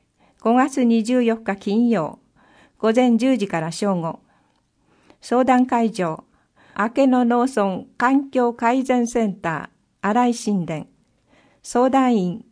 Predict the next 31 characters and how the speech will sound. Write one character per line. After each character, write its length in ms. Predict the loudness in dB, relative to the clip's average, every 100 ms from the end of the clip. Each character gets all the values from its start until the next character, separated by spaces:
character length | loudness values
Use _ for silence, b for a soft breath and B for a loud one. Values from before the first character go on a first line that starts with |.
| _ -4
弁 220 | 0 0
護 120 | 0
士。 340 | -4 -10 -16 _ _ _ _ _ b b b b -6
予 160 | 0 2
約、 480 | 0 0 -4 -4 -10 _ _ -2
五 140 | 2
月 320 | 2 0 -2
二 240 | -6 -8 -4
日 100 | 0
木 320 | 0 0 -2
曜、 320 | 0 0 -4 _ b b -2
午 140 | 2
前 240 | 4 4 2
九 140 | -2
時 140 | -2
か 140 | -4 -2
ら 200 | -4 -8 _
社 180 | -4 -2
会 200 | 0 0
福 220 | -2 -4
祉 140 | -6 -2
協 200 | -2 0
議 140 | 0
会 220 | 0 -2 -2
で 260 | -6 -8
電 240 | -2 0 2
話 140 | 2
受 180 | 0 -4
付 240 | -4 -10
開 220 | -4 -4 -6
始。 320 | -10 -12